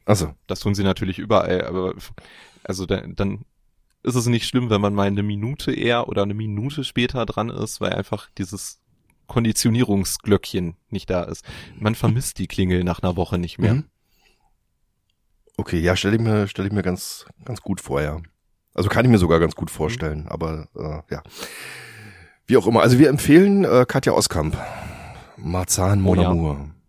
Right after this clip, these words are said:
Speaker 1: Beide uneingeschränkt.
Speaker 2: Ja.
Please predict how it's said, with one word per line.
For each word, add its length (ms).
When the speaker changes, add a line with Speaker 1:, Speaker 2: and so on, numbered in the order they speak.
Speaker 1:
Beide 380
uneingeschränkt. 760
Speaker 2:
Ja. 200